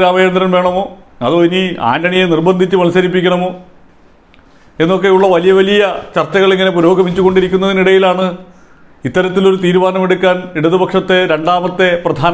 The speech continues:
കക്ഷിക്ക് സാധിക്കുന്നത്. സി പി എമ്മും ആ തരത്തിൽ തന്നെ യുവജന നിരയിൽ നിന്നോ അല്ലെങ്കിൽ പാർട്ടിയുടെ ധൈഷണിക മുഖങ്ങളിൽ നിന്നൊരാളിനെയോ ആ ചുമതല ഏൽപ്പിക്കണമെന്നുള്ള ചർച്ചകളുമായി മുന്നോട്ട്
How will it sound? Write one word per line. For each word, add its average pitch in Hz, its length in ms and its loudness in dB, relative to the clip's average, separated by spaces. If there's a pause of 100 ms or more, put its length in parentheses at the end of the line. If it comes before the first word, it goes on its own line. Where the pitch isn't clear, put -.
കക്ഷിക്ക് 151 360 -4
സാധിക്കുന്നത്. 104 440 -4 (380)
സി 123 160 -4
പി 170 160 2
എമ്മും 180 200 -2 (380)
ആ - 20 2 (100)
തരത്തിൽ 185 380 -2
തന്നെ 170 200 0 (840)
യുവജന 165 300 0 (640)
നിരയിൽ 175 320 2
നിന്നോ 175 200 2 (220)
അല്ലെങ്കിൽ 170 320 0 (560)
പാർട്ടിയുടെ 175 440 2 (220)
ധൈഷണിക 170 400 0 (120)
മുഖങ്ങളിൽ 175 420 0
നിന്നൊരാളിനെയോ 175 640 0 (180)
ആ 165 60 2 (100)
ചുമതല 175 320 0
ഏൽപ്പിക്കണമെന്നുള്ള 180 640 0 (200)
ചർച്ചകളുമായി 180 560 0
മുന്നോട്ട് 185 240 -2